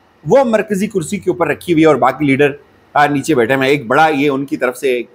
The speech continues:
एक ज़बरदस्त gesture था। उसके बाद हमाद अजहर साहब की entry होती है। हमाद अजहर साहब कहते हैं कि अगर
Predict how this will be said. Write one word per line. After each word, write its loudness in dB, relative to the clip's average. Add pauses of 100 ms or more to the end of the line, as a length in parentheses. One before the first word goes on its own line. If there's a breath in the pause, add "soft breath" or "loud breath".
एक -6
ज़बरदस्त -2
gesture -2
था। -6 (580)
उसके 2
बाद 0
हमाद 0
अजहर 0
साहब -2
की -2
entry -4
होती -6
है। -14 (1400)
हमाद 2
अजहर 2
साहब 0
कहते 0
हैं -2
कि -4
अगर 0